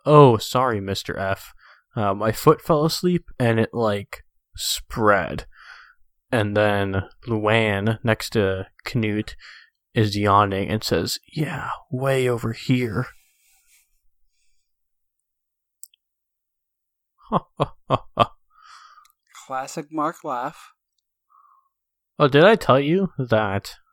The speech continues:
Speaker 1: um, see, remember our shampoo comic?
Speaker 2: Yes.
Speaker 1: I started digging around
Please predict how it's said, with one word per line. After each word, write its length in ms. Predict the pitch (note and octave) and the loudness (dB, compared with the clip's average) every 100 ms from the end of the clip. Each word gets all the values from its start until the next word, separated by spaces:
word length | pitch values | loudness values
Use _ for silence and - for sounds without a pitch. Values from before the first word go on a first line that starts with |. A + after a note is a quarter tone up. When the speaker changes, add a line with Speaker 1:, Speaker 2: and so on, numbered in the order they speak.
| - | -10
Speaker 1:
um, 480 | G#2+ G2+ F#2 F2+ F#2 | -6 -6 -6 -8 -10
see, 180 | - C#3 | -4 -2
remember 260 | B2 C#3 D#3+ | 0 0 2
our 100 | A2+ | 0
shampoo 480 | - C3+ A#2 B2+ C3 | 0 -2 0 0 2
comic? 480 | D3 C#3+ E3 - - _ _ _ _ _ _ _ _ _ _ _ _ _ _ _ _ _ _ | 2 2 0 -4 -16 _ _ _ _ _ _ _ _ _ _ _ _ _ _ _ _ _ _
Speaker 2:
Yes. 800 | - - A3 - C#3+ - - - _ _ _ _ _ _ | -10 -8 -10 -8 -10 -10 -14 -18 _ _ _ _ _ _
Speaker 1:
I 140 | B2 A#2+ | 0 0
started 500 | - C#3 C#3+ C3+ - | 0 -2 2 -2 2
digging 340 | A#2+ C3+ B2+ | 0 2 0
around 600 | G2+ F#2 F#2 G#2 B2 | 0 2 2 2 0